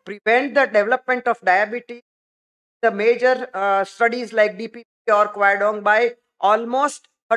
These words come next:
forty percent to fifty percent. So what are the other studies? Like we, uh, before few of, uh, uh, years, we also recommend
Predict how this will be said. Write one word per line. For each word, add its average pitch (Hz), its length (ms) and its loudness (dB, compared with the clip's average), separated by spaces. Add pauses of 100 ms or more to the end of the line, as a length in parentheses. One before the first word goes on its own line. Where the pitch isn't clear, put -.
(260)
forty 233 300 -4
percent 269 440 -4
to 269 80 -6
fifty 233 220 -16 (220)
percent. 127 360 -6 (1600)
So 262 340 -2 (240)
what 254 180 -2
are 294 120 2
the 285 60 2
other 247 240 4
studies? 185 420 -6
Like 170 280 -2
we, 226 240 -14 (600)
uh, 180 200 0
before 233 360 0
few 254 240 -2
of, 233 180 2
uh, 190 640 2
uh, 170 60 -6
years, 208 400 -2
we 247 200 -8
also 233 280 2
recommend 208 460 -4